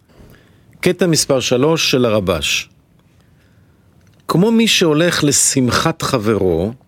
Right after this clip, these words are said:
אינו עושה חשבון עם עצמו אם יש לו מצב רוח או לא,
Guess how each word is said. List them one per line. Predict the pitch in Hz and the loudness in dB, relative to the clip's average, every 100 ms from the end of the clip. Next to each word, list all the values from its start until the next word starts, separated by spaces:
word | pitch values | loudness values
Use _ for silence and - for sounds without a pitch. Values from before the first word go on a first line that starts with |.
| _ _ _ - | _ _ _ -2
אינו | 120 151 | 2 2
עושה | 190 - 175 | 2 0 0
חשבון | - - 110 110 139 139 | 0 -2 -2 0 0 2
עם | 123 | 0
עצמו | 110 - 131 165 151 143 139 _ _ _ _ _ | 0 0 2 2 2 0 -4 _ _ _ _ _
אם | 113 127 127 131 | 0 2 2 2
יש | 135 147 - | 2 2 2
לו | 147 131 117 | 2 2 0
מצב | 117 117 139 123 | 0 0 0 0
רוח | 113 135 143 143 98 | 2 2 2 0 -4
או | - 117 | 0 2
לא, | 107 92 90 | 2 2 0